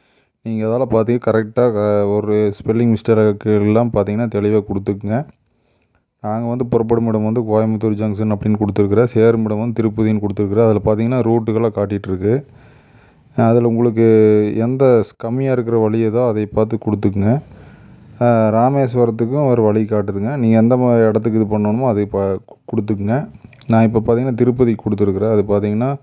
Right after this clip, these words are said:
ரெண்டு ட்ரெயின் வந்து காட்டுது. அதுல நம்ம ஃபர்ஸ்ட் இருக்கிற ட்ரெயினுக்கு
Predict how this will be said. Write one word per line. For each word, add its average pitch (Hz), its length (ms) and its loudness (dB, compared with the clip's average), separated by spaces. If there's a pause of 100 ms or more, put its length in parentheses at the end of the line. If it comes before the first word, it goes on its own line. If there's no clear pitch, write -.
(520)
ரெண்டு 117 280 -6
ட்ரெயின் 123 300 0
வந்து 120 180 0
காட்டுது. 101 560 -2
அதுல 110 240 2
நம்ம 107 280 -2
ஃபர்ஸ்ட் 107 260 -4
இருக்கிற 120 200 2
ட்ரெயினுக்கு 110 680 0